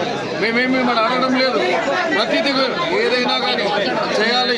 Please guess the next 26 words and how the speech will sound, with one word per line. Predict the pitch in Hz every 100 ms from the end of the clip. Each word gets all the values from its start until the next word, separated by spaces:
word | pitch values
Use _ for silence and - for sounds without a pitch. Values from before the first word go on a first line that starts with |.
| 202
చే-, | 226 240 202
చేస్తాను, | 240 262 254 247 254 226
చేస్తాను, | 233 240 247 247
రేపు | 226 233 240 226
మొన్నాడని | 220 240 233 208
అబద్ధాలు | 185 226 226 220
చెప్పుకుంటా | 208 208 220 214
పోతే | 214 214 170 - - -
రేపు | 151 165
పొద్దున్నే | 180 220 226 226 196
పిల్లలు, | 208 220 196
చిన్న | 208 220
పిల్లలు | 220 226 220 214
కూడా | 196
అబద్ధాలు | 220 233 226 202
చెప్పేది | 196 214 208
కూడా | 208 180 - - 135
నేర్పించే | 185 226 208 214 220 202
ప్రభుత్వం | 190 226 226 220
ఏదైనా | 220 214 214
ఉందంటే | 214 196 214 180 - - -
తెలుగుదేశం | 170 196 208 202 180
ప్రభుత్వమే | 190 202 190 190
అవుతుందని | 180 190 185 185
కూడా | 190 175 160 - - 175
తెలియజేస్తాను. | 185 175 170 151 139